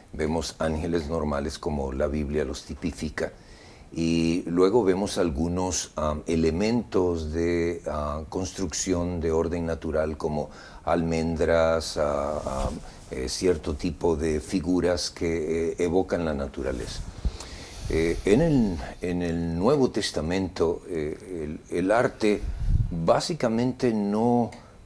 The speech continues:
no tiene una presencia en el primer siglo de la era cristiana, más que todo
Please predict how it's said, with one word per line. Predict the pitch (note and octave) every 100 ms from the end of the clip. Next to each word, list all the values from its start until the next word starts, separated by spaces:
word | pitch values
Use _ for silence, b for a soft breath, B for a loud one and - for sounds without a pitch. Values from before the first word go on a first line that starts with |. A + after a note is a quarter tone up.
| -
no | F#2+ B2+
tiene | B2+ B2 B2 F#2
una | E2 E2+ D2
presencia | E2+ - G2 F#2 - F2+
en | D#2+
el | D#2
primer | D#2 D#2+ E2+
siglo | - E2 E2
de | D2+ C#2+
la | D2+
era | D#2 E2+
cristiana, | D#2+ D#2 - D#2+ D2+ D2 B B
más | E2 A#2+ C#3+
que | - B2
todo | - G2+ G2+ G2